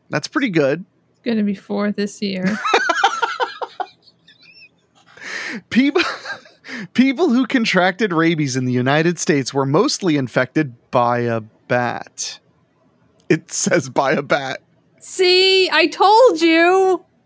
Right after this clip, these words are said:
Speaker 1: <laughs> It, it literally says by a bat.
Speaker 2: Yes, I know.
Speaker 1: Oh, oh, but, but, Michelle, most didn't even know they were bitten. Some
Speaker 2: I didn't know I was
Speaker 1: Oh,
Speaker 2: bitten either.
Speaker 1: oh, no.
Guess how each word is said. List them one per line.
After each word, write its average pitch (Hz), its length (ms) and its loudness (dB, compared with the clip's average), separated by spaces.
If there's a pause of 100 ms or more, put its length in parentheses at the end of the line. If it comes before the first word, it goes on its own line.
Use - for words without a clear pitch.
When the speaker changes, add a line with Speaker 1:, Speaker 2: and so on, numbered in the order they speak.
(160)
Speaker 1:
<laughs> - 120 -12 (220)
It, 220 460 -8
it 220 160 -2
literally 196 400 2
says 180 260 2
by 143 260 0
a 147 80 0
bat. 139 340 -2 (260)
Speaker 2:
Yes, 415 480 4
I 330 140 2
know. 427 720 2 (420)
Speaker 1:
Oh, 233 200 4
oh, 202 180 0
but, 190 500 0
but, 190 380 2
Michelle, 190 520 0 (560)
most 160 840 0
didn't 170 340 0
even 156 400 0
know 131 300 2
they 131 180 0
were 127 180 -4
bitten. 120 560 -4 (1120)
Some - 300 0
Speaker 2:
I 381 80 6
didn't 415 240 4
know 403 180 4
I 392 160 4
was 392 200 2
Speaker 1:
Oh, - 80 0
Speaker 2:
bitten 392 260 4
either. 427 480 2
Speaker 1:
oh, 131 220 2
no. 123 300 0